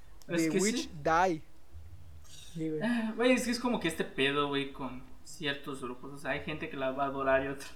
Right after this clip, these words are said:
Speaker 1: otros no, güey. Es como la gente que defiende a Lily Stages, güey.
Speaker 3: Ah,
Speaker 2: Ay, no
Speaker 3: sí.
Speaker 2: manches, güey, no, qué oso.
Speaker 3: Pues,
Speaker 1: Sí, es un pedo, pero, pero así es.
Speaker 3: Continuemos. Sin embargo, el tenso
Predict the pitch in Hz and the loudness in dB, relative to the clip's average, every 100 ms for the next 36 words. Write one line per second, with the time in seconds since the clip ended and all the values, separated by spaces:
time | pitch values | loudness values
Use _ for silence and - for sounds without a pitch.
0 | - - - - 151 143 147 131 143 156 | -12 -12 -12 -8 -6 -2 -2 4 8 10
1 | 165 - - 175 175 196 156 143 160 156 | 8 6 0 2 8 8 10 8 6 0
2 | 180 147 135 147 151 143 139 139 135 - | 0 2 0 0 0 2 0 -6 -8 -8
3 | 131 127 - - - - - - - - | -6 -6 -8 -12 -12 -10 -10 -10 -12 -12
4 | - - - - - 214 156 151 - 147 | -12 -12 -12 -12 -8 -4 -4 -4 -10 0
5 | 175 196 185 170 165 151 160 147 147 151 | 2 2 2 4 4 2 0 -2 -6 -6
6 | - 165 147 - 226 160 143 139 135 147 | -4 -2 -2 2 2 4 4 4 2 0
7 | 156 147 131 127 127 127 - - 143 131 | -4 -4 0 0 0 -4 -10 -10 -6 -2
8 | 131 131 - - - 139 135 147 139 131 | -2 -4 -10 -12 -6 -2 0 2 4 8
9 | 240 - 175 165 127 - - - - - | 6 6 0 0 0 -4 -8 -12 -12 -14
10 | - - - - - 320 311 247 254 247 | -14 -14 -14 -6 2 6 6 12 12 12
11 | 226 233 - - 190 180 - 196 185 196 | 8 2 -4 -2 0 2 2 0 2 2
12 | 185 | 2